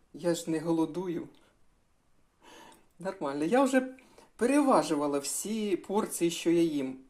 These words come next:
Е, навіть менш, ніж дозволене. Так. Так. І ще буду вживати хліб. Так, хліб підсушений. Так. І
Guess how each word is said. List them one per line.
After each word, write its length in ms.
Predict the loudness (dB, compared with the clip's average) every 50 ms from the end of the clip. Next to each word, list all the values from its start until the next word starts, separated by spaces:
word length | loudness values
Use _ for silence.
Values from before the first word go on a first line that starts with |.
| _ -18 -12 -10
Е, 40 | -8 -6 -6 -6 -6 -8 -8 -10 -10 -12
навіть 500 | -10 -6 -4 -4 -4 -4 -6 -8 -10 -10 -12 -12
менш, 540 | -8 -6 -4 -2 -2 -2 -4 -6 -10 -14 -16 -12
ніж 400 | -8 -8 -6 -6 -6 -8 -12 -8
дозволене. 640 | -4 -4 -4 -2 -2 -4 -6 -6 -6 -6 -8 -10 -12 -10 -6
Так. 280 | -6 -6 -4 -6 -10 -10 -12 _ _ _ _ -14 -14 -14 -16 -18 _ _ -20 -20 -20 -20 -20 -20 -20 -20 -20 -20 -20 -20 -20 _ _ _ _ _ -16
Так. 220 | -16 -16 -16 -16 -20 -20 -20 -20 _ _ _ _ _ -6
І 180 | -2 -2 0 0
ще 220 | -2 -2 -2 -2
буду 280 | -2 -2 -2 -2 -2 -4
вживати 680 | -4 -4 -6 -4 -4 -4 -6 -6 -6 -8 -6 -8 -8 -12 -16
хліб. 400 | -18 -14 -8 -8 -6 -6 -6 -8 -12 -20 _ _ _ _ _ _
Так, 260 | -20 -18 -18 -18 -20 -20
хліб 340 | -20 -14 -10 -8 -8 -8 -8 -12 _ _ _
підсушений. 760 | -14 -12 -12 -12 -12 -10 -10 -10 -8 -6 -6 -4 -6 -6 -8 -12 -14 -14 -14 -16 -18 _ _ _ _ _ _ _ _ _ _ _
Так. 220 | -20 -20 -20 -20 -20 _ _ _ _ _ _ _ _ _ _ _ _ _ _ -20 -20 -20 -20 -20 -20 _ _ _ _ _ -4
І 320 | -2 2 2 2 2 0